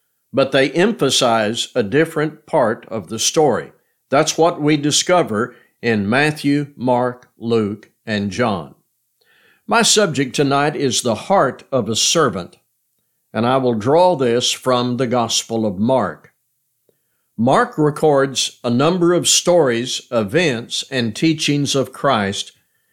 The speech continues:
in a way different from the other writers. And it seems to me one outstanding feature of Mark is action, and specifically the action of serving.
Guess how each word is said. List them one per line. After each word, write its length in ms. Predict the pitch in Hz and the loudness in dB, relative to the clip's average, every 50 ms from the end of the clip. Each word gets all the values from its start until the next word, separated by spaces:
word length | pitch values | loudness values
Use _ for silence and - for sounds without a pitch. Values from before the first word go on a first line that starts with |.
| _ _ _ _ _ | _ _ _ _ _
in 140 | - 180 190 | 0 2 4
a 80 | 190 180 | 4 4
way 260 | 175 190 190 185 175 | 4 4 4 2 2
different 500 | 151 151 196 196 196 - 147 147 139 - | 2 2 2 2 2 -2 -4 -4 -4 -2
from 220 | - 156 151 147 | 0 0 0 2
the 160 | 143 139 135 | 0 0 2
other 260 | 135 131 127 117 117 110 | 2 2 2 0 -2 -2
writers. 760 | 110 123 135 139 135 120 110 92 76 64 - - - - _ _ _ _ _ _ _ _ _ _ _ _ _ _ _ _ _ _ - 156 | -2 -2 0 0 -2 -2 -4 -8 -10 -12 -18 -20 -20 -20 _ _ _ _ _ _ _ _ _ _ _ _ _ _ _ _ _ _ 0 2
And 120 | 151 156 | 2 4
it 160 | 151 147 151 | 2 2 2
seems 420 | - - 220 233 247 233 208 - - | 2 2 4 4 4 4 2 2 2
to 120 | - 160 | 2 0
me 260 | 147 135 131 127 127 131 | 2 2 2 0 0 0
one 500 | 123 123 139 156 180 190 202 202 - - - | 0 0 0 2 2 2 0 -2 -4 -4 -2
outstanding 920 | 156 160 156 - - - - - 151 151 156 156 156 147 143 131 123 113 | -2 -2 -2 -2 -4 -4 -2 0 0 2 2 2 2 0 0 0 -2 -2
feature 520 | - - 151 151 143 - - 131 123 120 117 | -2 0 0 0 0 -2 -4 -4 -4 -2 -2
of 140 | 101 92 | -2 -2
Mark 540 | 104 117 139 151 151 131 110 110 113 - - _ | -2 0 2 2 2 2 0 -2 -6 -10 -16 _
is 400 | - 120 113 110 101 95 - - - | -6 -4 -2 -2 -4 -4 -8 -4 0
action, 720 | 131 147 156 156 156 - - - 175 180 190 190 185 185 _ _ _ _ _ _ _ _ _ _ _ _ _ _ _ | 0 2 2 0 -2 -6 -4 -2 -2 -2 -2 -4 -8 -12 _ _ _ _ _ _ _ _ _ _ _ _ _ _ _
and 220 | 131 131 131 131 120 | 0 0 2 2 0
specifically 1120 | - - - - 139 131 127 - - 185 190 185 - 147 135 127 - 135 139 139 139 139 | 0 -2 -2 0 0 0 0 2 2 2 2 2 2 0 0 0 -2 -2 0 0 0 0
the 320 | 123 117 131 131 127 - - | 0 0 0 -2 -2 -2 -2
action 720 | 139 156 156 151 - - - 143 131 123 120 123 123 - _ | 0 0 0 0 -2 -4 -4 -2 -2 -2 -2 -4 -6 -6 _
of 300 | 131 127 120 104 95 98 | 0 0 0 0 -2 -2
serving. 720 | - - - - 143 139 131 120 95 101 90 76 76 - | -2 -2 0 2 2 2 2 2 0 -4 -6 -8 -10 -16